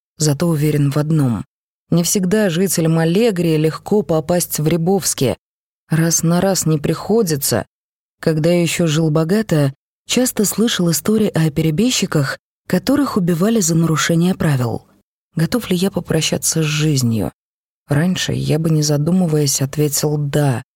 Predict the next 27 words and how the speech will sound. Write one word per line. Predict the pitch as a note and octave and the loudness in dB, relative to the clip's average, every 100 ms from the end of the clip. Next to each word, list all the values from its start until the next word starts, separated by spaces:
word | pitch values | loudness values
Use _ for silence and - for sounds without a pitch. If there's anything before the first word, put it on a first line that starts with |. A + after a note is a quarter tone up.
| _ _ _ _ | _ _ _ _
Но | D#3+ D#3+ | 0 0
сейчас | E3 G3 - G#3 - | 0 -2 -2 -2 0
у | |
меня | D#3+ E3 F3 | 2 2 2
есть | E3 D#3 - D3+ | 2 -2 -2 -2
Армо, | D3 D#3 F#3 D#3 B2+ _ _ _ - | 0 2 2 2 -2 _ _ _ -2
и | C#3 | 0
он | C#3+ D#3+ D3+ | 2 2 2
нуждается | D3 C#3+ D#3 D#3 - | 0 0 0 0 -2
в | D3 - | -4 -2
помощи. | F3+ E3+ C#3 - B2 - _ _ _ _ _ - | -2 2 0 0 -4 -6 _ _ _ _ _ -8
Сегодня | - G#3 C4+ A3 | -2 0 2 2
я | G#3 G#3+ | 2 0
встретил | - - A3+ A3 F#3 | -2 0 0 0 0
малышку | F3+ F#3 F#3+ G#3+ - - G3 | 2 2 2 2 0 -2 0
Ри, | G3 A3 F#3 B2+ _ _ _ | 2 2 2 0 _ _ _
и | D#3+ | -2
ей | D3 F3 | 0 0
тоже | - - G3 F3 E3+ | -2 -2 0 2 0
хочется | C3+ F#3 F#3+ E3+ - - | 0 -2 -2 -4 -2 -4
помочь, | - D#3 D3+ D#3+ F3+ F#3+ D3+ - - _ _ _ | -2 -2 0 2 2 2 0 -4 -8 _ _ _
ведь | D3+ D3 C#3 - C#3 | -2 0 0 -4 -2
её | C#3+ D#3+ F3 | 0 2 2
родители, | E3+ E3 F3 G#3 - D3 | 0 0 2 0 0 0
вероятно, | C#3 C#3+ D3 F#3 F#3 D#3+ C#3+ C#3 D3 | 0 2 2 0 0 0 0 0 -2
ужасные | D#3 D#3+ F#3+ - E3 E3 | 0 0 0 0 0 2
люди. | F3+ G3 D#3 C#3 G#2 | 2 0 0 0 -2